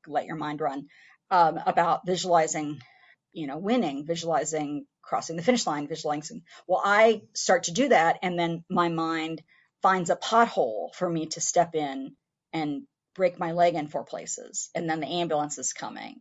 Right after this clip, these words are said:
and then, you know, I'm in the hospital. <laughs> It was like my mind just doesn't do that at all. And so the best, and, and again, we're all different. Everybody's, there's a guy, I think it was George Sheehan, that said, "We're all an ex-, we're each an experiment of one." And so we each have to find what works for us. So for me,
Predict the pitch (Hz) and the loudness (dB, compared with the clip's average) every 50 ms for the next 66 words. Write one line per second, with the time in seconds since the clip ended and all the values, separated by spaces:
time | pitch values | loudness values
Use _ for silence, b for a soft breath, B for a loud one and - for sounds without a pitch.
0 | - - 170 165 - - - - - - - - 165 160 131 123 147 170 170 175 | -10 -8 -6 -6 -4 -6 -6 -8 -10 -16 -14 -12 -10 -8 -6 -6 -6 -4 -4 -4
1 | 185 165 202 170 185 - - - 240 - 330 220 - - 269 247 277 247 226 214 | -2 0 2 2 0 0 2 4 4 6 6 6 6 6 6 6 6 4 6 6
2 | 214 214 214 196 175 165 185 - - 202 190 180 190 - - - 185 175 160 147 | 6 6 6 4 4 2 -2 0 2 4 4 4 2 -2 -4 -4 -6 -2 0 0
3 | - - - _ _ - 175 160 147 135 110 - - B B B B B B B | 0 -2 -4 _ _ 2 4 6 6 6 4 2 -2 B B B B B B B
4 | 196 185 - - 208 185 175 160 151 - _ - 185 180 156 185 185 190 185 - | -4 -4 2 4 6 6 6 6 2 -4 _ -10 -8 0 4 6 6 6 4 0
5 | - - - 185 175 170 170 - - 190 180 175 170 190 175 165 165 165 165 165 | -4 -4 -4 -6 -6 -6 -8 -8 -6 -6 -6 -2 0 0 0 0 2 4 4 6
6 | 180 190 196 185 - 208 196 - - - 139 - 165 170 147 156 156 151 147 - | 6 6 6 4 2 -2 -2 -2 -6 -6 -4 -4 -4 -4 -4 -6 -6 -8 -10 -14
7 | b b b - - 165 151 147 143 143 143 139 131 - - _ - - - - | b b b -12 -10 -6 -2 0 0 2 2 0 -2 -4 -10 _ -20 -20 -18 -14
8 | 147 147 - - - 139 139 135 - - - - 151 131 147 156 143 139 - - | -12 -12 -12 -10 -10 -10 -10 -8 -8 -8 -8 -8 -6 -6 -6 -6 -6 -6 -6 -4
9 | - 175 147 131 151 165 156 160 165 160 156 156 - - - 175 180 175 208 208 | -2 -2 -2 -2 0 2 4 4 4 2 -2 -4 -4 -4 -4 -4 -4 -4 -4 -4
10 | 202 - 220 196 170 - - - - 180 170 175 175 175 170 185 170 156 151 156 | -4 -2 -4 -4 -4 -6 -4 0 2 2 2 2 0 -2 -2 -2 -2 0 0 0
11 | 160 156 160 180 208 226 220 _ b b b b b b b 175 180 - 180 175 | 0 0 0 0 -2 -4 -6 _ b b b b b b b -6 -4 -4 -2 -4
12 | 175 175 196 180 - 208 180 - 160 156 - - 170 160 160 156 143 139 127 - | -4 -4 -6 -4 -4 -4 -4 -2 -4 -4 -2 0 0 0 -2 -4 -4 -6 -6 -8
13 | 143 - - - 156 147 139 - - 165 165 180 180 185 190 220 254 262 226 190 | -10 -12 -8 -4 -4 -4 -2 -2 -4 -4 -4 -4 -4 -2 0 0 2 2 2 0
14 | 170 165 165 | 0 -4 -4